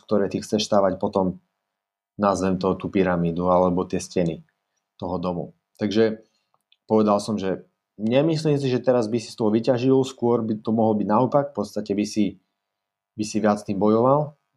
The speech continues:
že nehovorím, že dvojfázový tréning není, není dobrý a správny pre teba v budúcnosti, že poďme najprv vytvoriť tieto základy, e, radšej trénuj jednofázovo, vybuduj si to, že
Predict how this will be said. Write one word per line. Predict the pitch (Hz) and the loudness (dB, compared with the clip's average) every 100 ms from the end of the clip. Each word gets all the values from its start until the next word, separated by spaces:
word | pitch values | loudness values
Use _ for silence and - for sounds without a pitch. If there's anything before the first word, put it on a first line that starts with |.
| 98 | -10
že | 98 101 95 - _ _ _ _ _ _ _ _ _ _ _ _ 117 | -6 -4 -4 -8 _ _ _ _ _ _ _ _ _ _ _ _ 2
nehovorím, | 135 123 113 107 | 4 6 4 2
že | 104 | -2
dvojfázový | 95 104 107 110 104 104 | 0 0 2 0 0 0
tréning | 101 101 98 90 98 | -2 -4 -4 -6 -4
není, | 92 87 85 - | -4 -4 -6 -8
není | 95 90 | -8 -6
dobrý | 92 95 120 | -4 0 2
a | 110 | 0
správny | - 92 87 95 117 | -2 -2 0 0 -2
pre | 120 | -4
teba | 120 139 151 | -4 -2 -2
v | 147 | 0
budúcnosti, | 151 156 165 156 | -6 -4 -8 -4
že | 104 | -6
poďme | 104 135 151 135 101 113 - | 0 2 2 2 2 0 0
najprv | 113 123 147 127 117 | 0 2 2 0 0
vytvoriť | - 113 110 | 0 -2 -2
tieto | 120 113 | -6 -2
základy, | 101 95 - 98 127 160 | 0 0 0 0 0 -2
e, | 160 _ _ _ _ _ _ _ 104 98 95 95 92 95 - | -8 _ _ _ _ _ _ _ -8 -6 -4 -4 -4 -6 -4
radšej | 107 123 - 123 127 | 0 0 2 -2 0
trénuj | 123 120 104 | 2 2 2
jednofázovo, | 120 117 110 110 113 123 | 0 0 0 2 0 0
vybuduj | 117 160 123 113 110 | 2 2 2 0 0
si | 107 | -4
to, | 113 | -4
že | 107 104 101 | 0 0 0